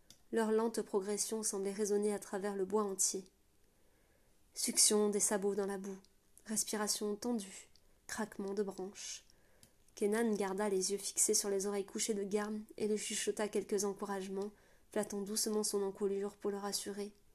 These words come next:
La colonne de cavaliers progressait vite. Ils gravirent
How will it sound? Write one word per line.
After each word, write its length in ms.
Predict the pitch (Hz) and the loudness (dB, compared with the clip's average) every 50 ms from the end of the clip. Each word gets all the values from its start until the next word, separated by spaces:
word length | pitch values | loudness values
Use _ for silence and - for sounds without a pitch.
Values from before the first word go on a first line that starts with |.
| - _ _ _ _ _ _ _ _ _ _ _ _ _ _ _ _ _ - - - - - _ _ - | -20 _ _ _ _ _ _ _ _ _ _ _ _ _ _ _ _ _ -20 -20 -20 -20 -20 _ _ -4
La 140 | - 208 208 | 0 0 2
colonne 320 | 208 - 233 240 262 254 233 | 4 6 6 6 6 6 6
de 80 | 214 | 4
cavaliers 420 | 208 220 214 196 202 202 208 226 226 | 4 2 2 4 4 4 4 4 2
progressait 460 | - - 196 208 202 190 - - 202 | 0 -4 -8 -6 -6 -4 -4 -4 -4
vite. 420 | 190 190 - - - - - - - _ - - - _ _ - - - | -4 -8 -12 -8 -6 -8 -8 -8 -10 _ -20 -20 -20 _ _ -16 -8 -4
Ils 100 | 220 214 | -2 -2
gravirent 400 | 202 208 208 196 214 220 214 | 0 0 0 0 0 0 -2